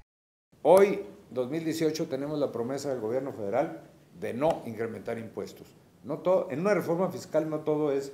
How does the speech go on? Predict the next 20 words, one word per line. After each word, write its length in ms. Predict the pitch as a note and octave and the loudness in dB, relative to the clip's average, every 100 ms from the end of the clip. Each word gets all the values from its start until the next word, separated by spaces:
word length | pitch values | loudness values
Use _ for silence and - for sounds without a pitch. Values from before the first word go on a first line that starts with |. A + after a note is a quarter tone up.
| - - | -14 -18
subir 400 | - A#2 C#3+ C#3+ | -10 -4 0 2
o 60 | |
bajar 200 | A2+ B2 | 2 0
impuestos. 540 | B2 - G2+ - - - - - | -4 -6 -8 -10 -20 -20 -20 -20
No 360 | - A#2+ D#3+ F#3+ | -12 -8 -2 -2
todo 320 | F#3+ F3 E3+ | 2 2 4
es 80 | C3+ | 0
eso. 260 | B2 F2 E2 - - - _ - | -4 -6 -14 -18 -20 -20 _ -10
El 80 | |
gobierno 300 | G#2 C#3+ D#3+ | -2 0 2
tiene 220 | D#3+ E3 D#3+ | 0 -2 -2
que 40 | |
ser 200 | E3 D#3 | -2 0
facilitador 760 | D#3 B2 A#2+ A2+ A2+ B2+ D#3 | 0 -2 -4 -2 0 2 2
para 160 | - C#3 | 0 -4
el 80 | A#2 | -6
cumplimiento 680 | A#2+ A2 A2 A2+ C3 C3 C#3+ | -8 -10 -8 -4 -4 -2 -2
de 60 | |
las 140 | B2+ G#2+ | -2 -4
obligaciones. 580 | G#2 G2+ G2 G#2+ G#2 | -6 -6 -8 -8 -10